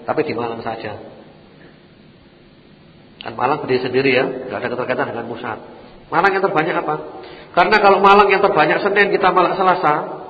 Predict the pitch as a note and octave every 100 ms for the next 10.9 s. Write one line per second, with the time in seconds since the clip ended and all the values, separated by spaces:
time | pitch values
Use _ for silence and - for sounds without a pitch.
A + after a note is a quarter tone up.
0 | - - D3 D3 D#3+ D#3+ E3 D#3+ B2+ B2
1 | B2+ D3 C#3+ C#3+ D3+ - - - - B2
2 | F3+ D#3+ E3+ D#3+ E3+ D3+ C3+ D3 C#3+ D3+
3 | F3+ A3 G4 - - - - - A#2+ B2
4 | B2 - - - - - - - - -
5 | - - - - - B2+ F3 F3 F3 -
6 | C3 C3 C#3 D3 D#3 B2+ A#2+ D3 C3 -
7 | - - - - - C#3 F#3 F#3 E3 F3+
8 | - G#3 G3+ C3 C#3+ - C#3 A#2+ - -
9 | - - - - - D#3+ - F#3 F#3 F#3+
10 | E3+ D#3 D3+ D#3 D#3+ D#3+ D3 -